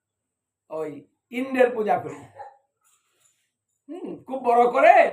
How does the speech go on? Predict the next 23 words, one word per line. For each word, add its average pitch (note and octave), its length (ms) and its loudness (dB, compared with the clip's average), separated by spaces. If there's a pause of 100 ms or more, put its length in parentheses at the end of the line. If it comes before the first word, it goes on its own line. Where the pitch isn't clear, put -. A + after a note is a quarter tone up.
(240)
প্রতি B3 340 -2
বৎসর G#3 400 0 (400)
আমরা G3+ 200 -6
এই G3+ 100 -6
গোবর্ধনের B3 600 0
তটে F#3+ 300 -4
গিয়ে D4+ 180 0 (420)
আমরা F#3+ 240 -4
এই F#3+ 120 2
ইন্দ্র F#3+ 180 -10 (100)
পূজাটা F3 300 -4 (100)
করি। F#3+ 200 -10 (460)
এটা F3 100 -16 (100)
বিশাল G3 320 -2
আয়োজন C4+ 280 4 (140)
তো, - 100 -4 (520)
এই A3+ 240 -2
জন্য C#4+ 200 2 (680)
আগে A3 240 -2
থেকেই F#4+ 380 -4
সব - 240 -4
কিছু - 220 -6 (800)
ওখানে F3+ 260 -2